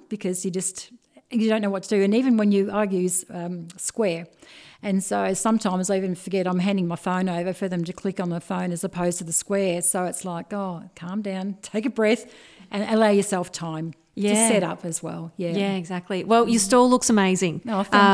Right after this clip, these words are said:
Speaker 2: Um,
Speaker 1: you.
Speaker 2: I think I've been at a market or two when you've been there.
Speaker 1: <laughs>
Speaker 2: I just, I can't hack them. They're just
Speaker 1: Yeah.
Speaker 2: such a long day. And maybe that's because I bring a tribe of kids and then they eat all my profit and <laughs>
Speaker 1: Yes, well, I must
Speaker 2: just
Speaker 1: admit my husband does like to eat his way around the markets. He comes back with all his lovely food and drinks and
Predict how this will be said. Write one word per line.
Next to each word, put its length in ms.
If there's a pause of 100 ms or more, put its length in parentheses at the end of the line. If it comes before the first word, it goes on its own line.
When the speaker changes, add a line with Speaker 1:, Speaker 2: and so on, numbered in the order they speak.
Speaker 2:
Um, 220
Speaker 1:
you. 80
Speaker 2:
I 100
think 220
I've 260
been 220
at 100
a 40
market 360
or 100
two 360
when 160
you've 240
been 220
there. 260 (200)
Speaker 1:
<laughs> 200
Speaker 2:
I 120
just, 280
I 100
can't 340 (120)
hack 320
them. 220
They're 120
just 260
Speaker 1:
Yeah. 40
Speaker 2:
such 260
a 60
long 140
day. 200
And 140
maybe 220
that's 180
because 240
I 80
bring 180
a 60
tribe 340
of 140
kids 260
and 100
then 140
they 320 (260)
eat 200
all 80
my 160
profit 580
and 380 (140)
<laughs> 120
Speaker 1:
Yes, 240
well, 120
I 20
must 240
Speaker 2:
just 0 (100)
Speaker 1:
admit 80
my 100
husband 280
does 160
like 260
to 260
eat 220 (160)
his 160
way 320
around 240
the 80
markets. 540
He 80
comes 260
back 180
with 120
all 120
his 160
lovely 240
food 360
and 160
drinks 420
and 180